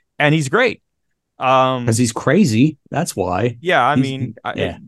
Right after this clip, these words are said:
Speaker 1: personal life is a whole other problem, but,
Speaker 2: <laughs>
Speaker 1: but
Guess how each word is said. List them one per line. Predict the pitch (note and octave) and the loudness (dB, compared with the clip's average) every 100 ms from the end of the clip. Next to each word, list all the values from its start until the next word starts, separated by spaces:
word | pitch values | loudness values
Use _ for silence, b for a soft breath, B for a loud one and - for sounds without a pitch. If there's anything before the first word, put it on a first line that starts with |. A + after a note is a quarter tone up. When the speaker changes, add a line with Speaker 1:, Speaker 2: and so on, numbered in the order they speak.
| _ _ - | _ _ -2
Speaker 1:
personal | D#3 E3+ F3+ D#3 C#3+ | 0 0 0 0 2
life | C#3+ C3+ | 2 0
is | A#2 | 2
a | |
whole | A2+ C#3 | 4 4
other | D#3 G#3 B2 | 4 2 0
problem, | C3 A#2+ G#2 A2+ A#2 | 2 2 2 0 2
but, | A2 A2 | 2 0
Speaker 2:
<laughs> | - | -4
Speaker 1:
but | A2+ C3+ A#2 | 0 2 4